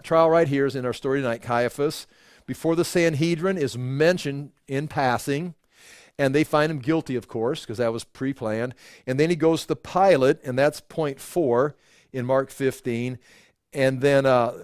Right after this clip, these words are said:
kinda, we don't see him going to Antipas. That's in Luke chapter twenty-three. That's where they put a, a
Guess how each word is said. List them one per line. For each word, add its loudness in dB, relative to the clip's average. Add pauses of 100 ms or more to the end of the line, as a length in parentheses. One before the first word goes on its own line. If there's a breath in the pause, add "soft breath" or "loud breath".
(160)
kinda, 0
we 0
don't 2
see 0
him 0
going -2
to -4
Antipas. -2
That's 2
in -4
Luke -4
chapter -2 (400 soft breath)
twenty-three. -6
That's -2
where -2 (200 soft breath)
they -2
put -2
a, -4 (100)
a -8